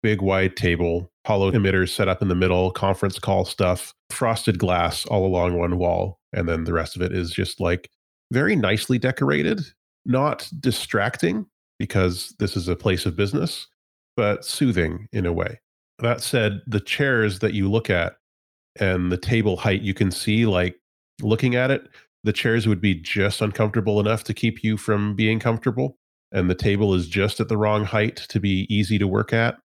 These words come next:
So, you know, productivity above all, of course. You can hear through the frosted glass, there's, uh, some people outside in what appears to be an open concept office,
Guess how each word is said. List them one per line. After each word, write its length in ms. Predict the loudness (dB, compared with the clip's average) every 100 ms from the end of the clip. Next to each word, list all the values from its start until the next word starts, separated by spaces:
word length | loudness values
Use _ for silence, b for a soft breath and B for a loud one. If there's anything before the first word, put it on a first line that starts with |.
| _
So, 360 | -8 -4 -2 -4 _ _ _ _ _ _ _ _ 0
you 100 | 0
know, 220 | 0 -6 -4
productivity 600 | -2 0 0 2 2 2
above 260 | 0 0 0
all, 180 | 0
of 120 | -4 -6
course. 380 | -6 -6 -10 -16 _ _ _ _ _ _
You 200 | -2 0
can 240 | 2 2 0
hear 580 | 0 0 2 0 -2 -8 -12
through 300 | -2 0 2
the 160 | 0
frosted 720 | 0 0 0 -2 -4 -4 -6
glass, 600 | -4 0 2 2 0 -6 -14 _ _ -6
there's, 580 | 0 2 2 0 -4 -6
uh, 280 | -2 0 0
some 200 | 0 0
people 380 | 0 0 -2 -6 _ _ -4
outside 540 | -4 0 0 2 0
in 280 | 0 0 2
what 100 | 0
appears 320 | 0 0 0 0
to 60 |
be 160 | 0 2
an 60 |
open 240 | 2 0 0
concept 440 | -2 0 -2 0
office, 520 | 0 0 -2 -2 -8